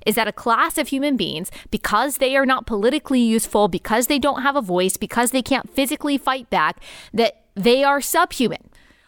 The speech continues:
or that they shouldn't have personhood rights. That is exactly the justification for every single human rights atrocity that has ever existed throughout history. Only ruthless tyrants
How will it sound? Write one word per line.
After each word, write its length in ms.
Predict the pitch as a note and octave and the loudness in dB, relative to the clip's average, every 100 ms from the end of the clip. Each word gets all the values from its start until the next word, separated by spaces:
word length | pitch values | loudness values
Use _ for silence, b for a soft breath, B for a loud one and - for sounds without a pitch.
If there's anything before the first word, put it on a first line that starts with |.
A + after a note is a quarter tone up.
| b | b
or 280 | B3 B3+ C4 | 4 6 4
that 160 | A#3+ B3+ | 2 2
they 420 | C#4 C4 C4+ C4 A3+ | 2 4 2 0 -2
shouldn't 320 | - D#4 D#4+ | 0 0 0
have 240 | D4 - | -2 2
personhood 580 | - F4 D#4 B3+ A3+ E3 | 4 4 4 2 2 0
rights. 460 | D3+ - - - - _ _ _ _ _ _ - | -6 -8 -12 -12 -14 _ _ _ _ _ _ -8
That 260 | G3 A#3 C#4+ | -2 0 0
is 220 | D4+ A#3 - | -2 -2 -4
exactly 640 | G3 F#3+ B3 F4 E4 D#4+ | -2 0 0 0 -4 -4
the 80 | C4+ | -2
justification 800 | B3 A#3+ - - A3 F3+ G#3 F#3 B - | -2 -4 -6 -6 -4 -4 -4 -6 B 0
for 220 | A#3 - - | 0 0 0
every 560 | D4 F4+ D#4 C4 E4 D#4 | 0 0 -2 -2 0 2
single 580 | - - E4 D4 A3 G3 | 0 0 0 2 2 0
human 640 | - - E4 E4+ E4 C4 | 0 2 2 2 0 0
rights 320 | A3 C4+ B3 - | 0 -2 -4 -6
atrocity 640 | A#3 - C4+ C#4+ A#3+ A3+ | -4 2 2 2 -2 -4
that 120 | - | -2
has 160 | B3+ A#3 - | -2 -2 -2
ever 320 | C#4 C4+ D#4 - | -4 -2 -4 -2
existed 680 | A3+ G3 A3+ C4+ - G#3+ B B B - | -2 0 2 2 2 0 B B B 2
throughout 380 | C4 C4 B3 A3+ | 4 4 0 0
history. 440 | C4 - E3+ E3+ B B - | 0 0 -4 -6 B B 0
Only 440 | B3 D#4 F4+ C#4 F#3+ | 4 4 4 2 2
ruthless 720 | F#3+ C4 E4 - A3 - - | 2 4 6 4 2 0 -4
tyrants 720 | - C4+ D#4+ D#4+ C4 - - | -2 0 0 0 -2 -4 -6